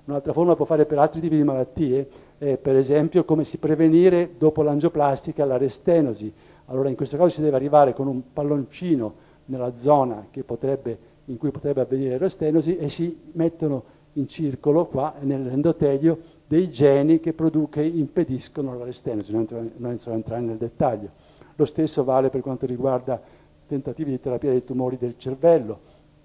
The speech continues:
Si introducono, sempre mediante retrovirus, delle, dei geni che portano, espressano, eh, che esprimono una <clears throat> molecola tossica per il, per il tumore. Ma, eh,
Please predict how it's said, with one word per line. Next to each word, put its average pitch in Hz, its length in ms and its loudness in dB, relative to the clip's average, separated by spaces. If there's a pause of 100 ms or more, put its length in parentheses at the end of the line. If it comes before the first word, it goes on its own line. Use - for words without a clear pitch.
(300)
Si 143 320 -6
introducono, 151 800 0
sempre 156 360 -8
mediante 127 580 -8
retrovirus, 143 800 -6
delle, 123 340 -4 (280)
dei 160 260 -4
geni 147 500 0 (280)
che 160 160 -4
portano, 147 800 0
espressano, 151 680 -12
eh, 160 180 -12
che 160 100 -12
esprimono 151 400 -4
una 135 320 -4
<clears throat> - 580 -20
molecola 135 640 0 (160)
tossica 135 440 -2
per 123 140 -14
il, 117 100 -14 (200)
per 135 120 -4
il 117 100 -6
tumore. 104 380 -8 (680)
Ma, 139 220 -2 (220)
eh, 120 340 0